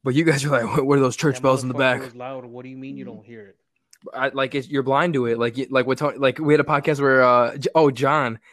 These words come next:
Speaker 1: he, like, his, uh, <laughs> his, uh, the fire alarm needed ba-, his batteries changed,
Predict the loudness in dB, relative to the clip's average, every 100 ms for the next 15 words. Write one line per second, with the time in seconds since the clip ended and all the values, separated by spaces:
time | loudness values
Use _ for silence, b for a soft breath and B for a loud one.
0 | b _ -2 0 0 -2 0 2 0 0
1 | 0 0 2 2 0 -2 -6 -16 _ b
2 | b b -4 0 4 4 6 4 2 0
3 | -2 -2 -4 -8 -8 -4 -2 -2 -4 -6
4 | -8 -8 -12